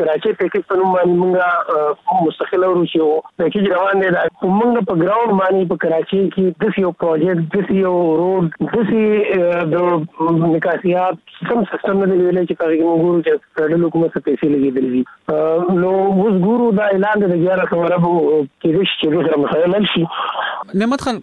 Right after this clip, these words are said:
Speaker 2: که دا هم راته وایي چې په سند کې په اګست میاشت کې، د بارانونو په ټول سند کې او بیا په ځانګړې توګه په کراچۍ ښار کې څومره تاوان رسولی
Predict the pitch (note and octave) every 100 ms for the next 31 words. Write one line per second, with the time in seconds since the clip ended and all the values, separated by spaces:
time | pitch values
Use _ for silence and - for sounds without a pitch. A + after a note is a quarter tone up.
0 | F#3+ F#3 G#3+ F3+ C#3 C#3+ C#3+ D#3+ D#3 C3
1 | C#3 C#3 B2+ - F#3 E3+ - D3+ D3+ D3
2 | B2+ B2 - A#2+ D3 - B2 B2+ G#2+ -
3 | B2 B2 B2 A#2+ A#2 A#2 B2+ B2+ A#2+ C3
4 | E3+ A2 A2 - C3 - F#3 D#3 - F3
5 | C3+ B2 D3+ C3+ B2 C3 D3 D3+ D3 C3
6 | A#2+ A#2 B2 A#2+ A#2+ D#3+ - D3+ C3+ -
7 | G#2 - - C4+ A#3 F#3 F3+ G#3+ C#3 G#2
8 | - F#2+ F#2